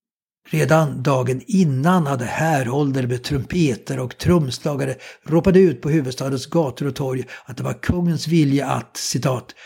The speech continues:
"låta hennes majestät, dess älskliga gemål och drottningens solenne intåg och kröning vinna sin fullbordan." Så,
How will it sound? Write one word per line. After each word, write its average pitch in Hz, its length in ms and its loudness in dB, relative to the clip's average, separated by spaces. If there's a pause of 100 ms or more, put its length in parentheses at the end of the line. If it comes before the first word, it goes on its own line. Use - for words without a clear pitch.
(280)
"låta 143 480 2
hennes 139 460 0
majestät, 143 760 0 (180)
dess - 340 0
älskliga 139 720 0
gemål 139 520 2
och 127 140 -6
drottningens 143 840 -2 (180)
solenne 143 680 4
intåg 160 680 4
och 131 160 -2
kröning 143 800 2 (300)
vinna 123 440 -2
sin 123 420 -6
fullbordan." 175 1040 0 (1120)
Så, 240 380 2